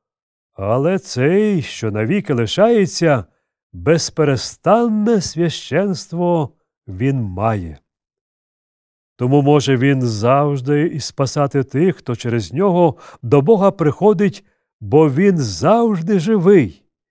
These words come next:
щоб за них заступитись. Отакий бо потрібний нам первосвященник.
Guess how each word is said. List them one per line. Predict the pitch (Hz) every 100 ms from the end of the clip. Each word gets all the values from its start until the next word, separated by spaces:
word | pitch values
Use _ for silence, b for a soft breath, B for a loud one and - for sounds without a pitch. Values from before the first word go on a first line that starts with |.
| _ _
щоб | - 156 123
за | 107 127 110
них | 123 117
заступитись. | 101 117 - 123 110 107 - 82 - _ _ _ _ _ _ _ _ _ _ _ -
Отакий | 147 220 - 214
бо | 143 123
потрібний | 131 139 123 120 117
нам | 113
первосвященник. | 98 127 117 151 135 - 113 80 73 _